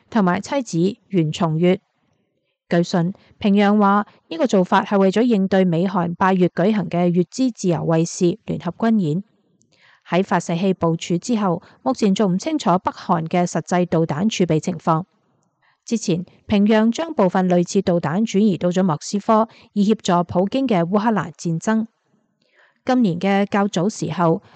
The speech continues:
北韓領導人親自宣布南韓為主要嘅國家敵人，並推動放棄和平統一嘅目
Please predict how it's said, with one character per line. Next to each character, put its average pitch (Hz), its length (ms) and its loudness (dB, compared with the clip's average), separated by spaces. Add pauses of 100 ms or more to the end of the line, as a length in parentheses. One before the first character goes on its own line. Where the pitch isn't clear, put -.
(220)
北 240 100 0
韓 170 200 2
領 180 180 2
導 185 140 4
人 175 200 2
親 302 240 -2
自 190 140 0
宣 240 240 2
布 180 240 2
南 151 240 0
韓 165 360 -2
為 165 200 0
主 170 220 -2
要 208 160 6
嘅 175 160 -2
國 170 200 -2
家 220 140 0
敵 202 140 -2
人， 156 260 -4 (340)
並 208 200 2
推 311 180 -4
動 190 220 2
放 190 260 2
棄 190 180 2
和 165 200 0
平 170 200 -4
統 175 220 -2
一 214 80 2
嘅 202 240 0
目 156 140 -2